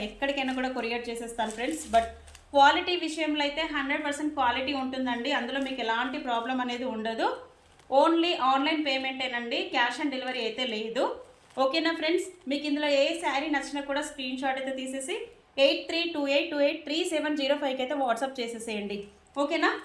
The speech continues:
All కలర్స్ కూడా చాలా బాగున్నాయి, ఎవరు కూడా మిస్ అవ్వద్దు సిస్టర్.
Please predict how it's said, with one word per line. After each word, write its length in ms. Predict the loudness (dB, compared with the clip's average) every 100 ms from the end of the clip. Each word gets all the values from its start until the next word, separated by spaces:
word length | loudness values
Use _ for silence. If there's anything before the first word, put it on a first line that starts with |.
| -14 -14 0 4
All 120 | 4
కలర్స్ 240 | 4 0 0
కూడా 140 | -2 4
చాలా 240 | 6 8 6
బాగున్నాయి, 360 | 6 4 4 4 4
ఎవరు 140 | 2 2
కూడా 120 | 0
మిస్ 160 | -2 0 2
అవ్వద్దు 240 | 2 0 -4
సిస్టర్. 380 | -4 2 2